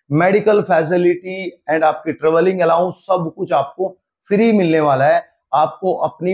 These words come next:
pocket से एक भी पैसा खर्च नहीं करना है, सब कुछ आपको Reliance family आपको पे करेगी।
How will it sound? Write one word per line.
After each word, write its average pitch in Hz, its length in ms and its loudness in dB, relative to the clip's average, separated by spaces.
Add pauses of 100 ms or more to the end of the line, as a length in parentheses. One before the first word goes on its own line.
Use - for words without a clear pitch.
pocket 139 380 -8
से - 180 -4 (280)
एक 190 340 2
भी 190 160 -4
पैसा 147 360 -2
खर्च 139 300 -4
नहीं 131 240 -6
करना 151 280 -2
है, 175 160 0 (300)
सब 196 340 0
कुछ 208 220 -4
आपको 156 380 0
Reliance 175 520 -2
family 165 420 -6
आपको 151 320 -4
पे 139 220 -4
करेगी। 151 360 -4